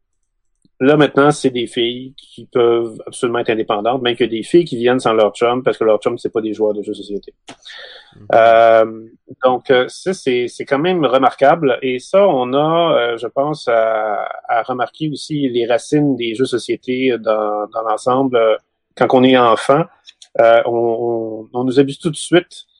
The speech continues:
Speaker 1: à aimer un style de jeu selon, euh, notre code génétique, selon si on est un homme ou une femme en devenir.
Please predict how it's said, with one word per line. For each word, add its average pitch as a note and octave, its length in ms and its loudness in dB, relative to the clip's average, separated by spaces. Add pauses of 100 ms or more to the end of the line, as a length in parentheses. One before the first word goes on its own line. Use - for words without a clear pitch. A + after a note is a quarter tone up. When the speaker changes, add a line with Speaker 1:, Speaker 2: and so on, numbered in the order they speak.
(240)
Speaker 1:
à B2 260 6
aimer C3 160 4
un C3 100 2
style C#3+ 380 0
de B2 140 0
jeu B2+ 240 -4 (480)
selon, C3 560 2
euh, A#2 180 0
notre A2+ 220 -6
code B2+ 160 0
génétique, A#2 500 -6
selon B2 320 -4
si B2+ 120 -2
on A#2 100 0
est A#2+ 200 -2
un A#2 220 -2
homme D3+ 180 0
ou C3+ 60 2
une A2+ 140 -6
femme B2+ 360 0 (120)
en B2 80 -2
devenir. A2+ 500 -4